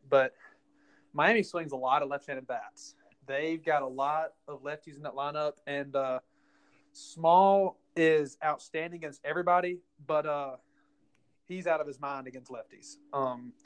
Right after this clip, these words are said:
he's, he's a smart pitcher. He knows how to use that advantage to the fullest extent, that slight advantage that left-handers have over their fellow left-handers in the batter's box.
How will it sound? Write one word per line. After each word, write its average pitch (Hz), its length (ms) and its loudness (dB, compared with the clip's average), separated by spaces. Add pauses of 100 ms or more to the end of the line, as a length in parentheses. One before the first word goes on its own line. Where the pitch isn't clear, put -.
(480)
he's, 156 400 -4 (100)
he's 165 400 -4 (100)
a 143 60 0
smart 160 400 4
pitcher. 185 400 2 (240)
He 143 140 -8
knows 151 240 2
how 170 80 4
to 151 80 -2
use 160 240 -8
that 156 120 4
advantage 151 500 -4
to 156 40 -10
the 147 120 -8
fullest 151 320 -4
extent, 147 420 -14
that 127 100 -8
slight 143 300 0
advantage 139 300 -4
that - 100 -20
left-handers 139 520 -8
have 139 300 0 (100)
over 127 300 -6
their 131 80 -4
fellow 139 380 0
left-handers 139 640 -6 (380)
in 135 80 -10
the 120 60 -16
batter's 135 320 -2
box. 151 520 0